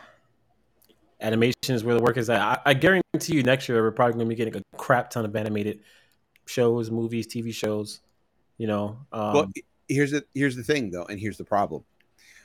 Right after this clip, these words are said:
Speaker 2: Um, from what I understand, and I could be wrong, but, you know, I'm not in the,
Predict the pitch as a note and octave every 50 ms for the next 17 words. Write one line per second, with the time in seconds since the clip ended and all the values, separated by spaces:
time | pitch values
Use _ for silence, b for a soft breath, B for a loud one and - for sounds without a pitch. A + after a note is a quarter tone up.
0 | b b _ _ - A2+ A2+ A2+ A2 A2 G#2+ G#2 G2+ G2 F2+ _ _ _ _ _
1 | _ _ _ _ _ _ _ _ _ _ _ _ _ _ - - - C3 B2 B2+
2 | C#3+ D3+ D#3+ E3 D#3 C#3+ C#3 A#2 - - D#3+ C3+ A2+ G#2+ A2 A#2+ - _ _ _
3 | _ - G#2+ G#2 G#2 G#2+ G#2+ G2+ A2+ A2+ - A#2+ A#2+ C#3 D3 C#3 G#2 G2+ A#2+ _
4 | _ _ _ - - G2 F2+ - _ _ _ - A#2+ G#2 G2+ F#2 F#2 F#2+ G#2+ G#2+
5 | A#2 A#2+ A#2 A#2 - A#2+ B2 A#2+ A#2 A#2+ A#2 G#2+ G#2 G2+